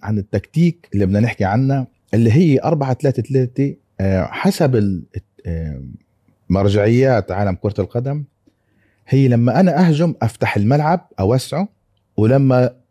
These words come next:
أنا أدافع أقفل الملعب. ليه بيحكوا هيك؟ بيحكوا لأنه بخطة أربعة اتنين تلاتة واحد هي أربعة اتنين تلاتة واحد، أربع خطوط. بالأربعة تلاتة تلاتة هي ثلاث خطوط،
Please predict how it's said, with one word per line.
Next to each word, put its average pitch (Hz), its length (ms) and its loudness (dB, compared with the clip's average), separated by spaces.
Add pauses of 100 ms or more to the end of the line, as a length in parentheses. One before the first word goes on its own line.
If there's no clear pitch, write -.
أنا 127 460 0
أدافع 185 640 0 (720)
أقفل 127 460 0
الملعب. 80 420 -4 (1040)
ليه 156 200 4
بيحكوا 117 420 -2
هيك؟ 82 160 -16 (220)
بيحكوا 165 400 -2
لأنه 165 240 2
بخطة 139 420 -2
أربعة 131 220 -2
اتنين 135 240 0
تلاتة 123 280 -2
واحد 131 340 0
هي 127 300 2 (760)
أربعة 95 340 -2
اتنين 101 420 -2
تلاتة 123 380 0
واحد، 82 320 -4 (140)
أربع 123 260 -2
خطوط. - 480 -8 (1500)
بالأربعة 185 460 2
تلاتة 165 320 -2
تلاتة 170 300 0
هي 127 140 2
ثلاث 123 280 -4
خطوط، - 460 -10